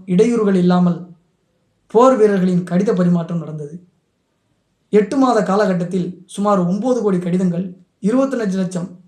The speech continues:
இருபத்தஞ்சு லட்சம் அஞ்சல் அட்டைகள் பட்டுவாடா செய்யப்பட்டன. அதன் பிறகு பார்சல்கள், மணி ஆர்டரையும் அறிமுகப்படுத்தினார். இதை பின்பற்றி ஆயிரத்தி எண்ணூத்தி எண்பத்தி மூணில் ஜெர்மனியில் மட்டும்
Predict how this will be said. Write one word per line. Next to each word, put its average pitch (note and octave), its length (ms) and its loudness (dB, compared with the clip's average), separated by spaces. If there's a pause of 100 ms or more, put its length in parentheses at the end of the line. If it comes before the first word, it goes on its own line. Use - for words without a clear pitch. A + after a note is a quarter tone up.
இருபத்தஞ்சு A3 420 -2
லட்சம் F3+ 240 -4
அஞ்சல் G3 280 -2
அட்டைகள் E3+ 320 -4 (720)
பட்டுவாடா F#3+ 400 0
செய்யப்பட்டன. D#3+ 480 -8 (1500)
அதன் A#3 240 0
பிறகு B3+ 240 4
பார்சல்கள், F#3 600 2 (300)
மணி F#3+ 280 0
ஆர்டரையும் F#3 400 0 (120)
அறிமுகப்படுத்தினார். F3 760 -4 (760)
இதை B3 140 2
பின்பற்றி C4 420 0
ஆயிரத்தி A#3 400 0
எண்ணூத்தி G3+ 260 -2
எண்பத்தி G3 280 0
மூணில் F3+ 280 0 (200)
ஜெர்மனியில் G#3+ 560 0
மட்டும் F3+ 280 -2